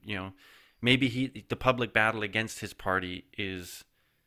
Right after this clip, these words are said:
he can bring in those, those voters, you know, or steal some voters from the Liberals. I don't know. What do you see? And just what, balancing that against, you know, the, the Liberals right now,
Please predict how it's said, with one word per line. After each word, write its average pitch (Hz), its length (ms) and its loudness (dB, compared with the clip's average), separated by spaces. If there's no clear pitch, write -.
he 117 160 0
can 104 160 -4
bring 113 240 4
in 101 160 0
those, 92 360 -4
those 92 220 -2
voters, 85 500 -8
you 98 120 -4
know, 98 160 -4
or 92 320 -2
steal 120 340 2
some 104 180 -4
voters 95 280 0
from 95 160 -8
the 90 60 -6
Liberals. - 340 -10
I 135 100 2
don't 135 100 4
know. 110 60 0
What 120 120 0
do 139 80 2
you 131 80 -2
see? 123 420 -4
And 104 340 -4
just 127 220 0
what, 135 160 6
balancing 123 480 8
that 104 140 4
against, 104 520 0
you 107 140 -4
know, 95 180 -4
the, 98 240 -2
the 113 100 0
Liberals 127 380 0
right 95 200 4
now, 92 380 -2